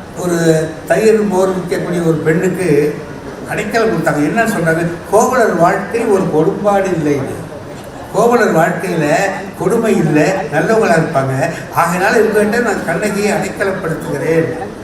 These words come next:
இடைக்குல மடந்தைக்கு அடைக்கலம் தந்தேன்னு சொல்லிட்டு கொடுக்குறாங்க. கொடுத்துட்டு சொல்றாங்க,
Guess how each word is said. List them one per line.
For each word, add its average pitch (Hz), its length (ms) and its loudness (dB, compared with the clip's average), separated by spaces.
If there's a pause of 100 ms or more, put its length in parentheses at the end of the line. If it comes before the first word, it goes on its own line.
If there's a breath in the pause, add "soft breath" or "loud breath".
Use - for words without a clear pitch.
(240)
இடைக்குல 214 520 2 (100)
மடந்தைக்கு 180 680 0 (160)
அடைக்கலம் 233 640 0
தந்தேன்னு 170 540 0
சொல்லிட்டு 185 380 -4
கொடுக்குறாங்க. 143 440 -2 (360)
கொடுத்துட்டு 233 400 -2
சொல்றாங்க, 160 640 0